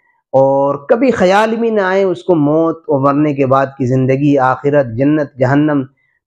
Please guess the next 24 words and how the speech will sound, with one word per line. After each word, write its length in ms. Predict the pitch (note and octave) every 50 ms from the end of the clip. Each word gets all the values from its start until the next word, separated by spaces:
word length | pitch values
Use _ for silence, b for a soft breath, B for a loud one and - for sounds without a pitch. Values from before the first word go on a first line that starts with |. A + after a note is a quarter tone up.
| -
तो 40 | C#3+
ये 220 | C#3 B2+ C3 C3+ C3
भी 140 | C#3+ F3 F#3
अल्लाह 320 | D#3 C#3+ C#3 C#3 C3+ C3+
की 160 | C3 C3+ B2 A#2
जानिब 280 | A#2 A#2 B2 C3+ C#3
से 220 | C3 - - D3+ -
सज़ा 360 | - B2+ A2+ A2 C3+ C#3 C#3
और 120 | C3+ B2
अजाब 440 | A#2+ A2+ G#2+ A#2 B2 C3+ C#3+ C#3 B2+
है 140 | C3 D#3+ F3
जो 140 | - D3 B2+
उसके 220 | - - - C3+
ऊपर 260 | A#2+ A2 A2 - C3
मुसल्लत 520 | A#2 A2+ A2 - - B2+ C3+ C3+ B2+ B2 -
हो 100 | B2+ A#2
चुका 300 | A2+ - B2 A2+ C#3 C#3
है 140 | C#3+ E3 G3
और 160 | G3+ F#3 E3
आहिस्ता 380 | C#3+ B2+ C3 C3 C3 - - D3
आहिस्ता 320 | B2+ A#2+ A#2 A#2 - F#3
उसके 260 | E3+ D#3+ - - - D3
अंदर 260 | C3+ C3 C#3+ F3+ F#3+
सयारत, 580 | - - - D#3+ D#3 D#3 D#3 F3+ G3+ A#3 -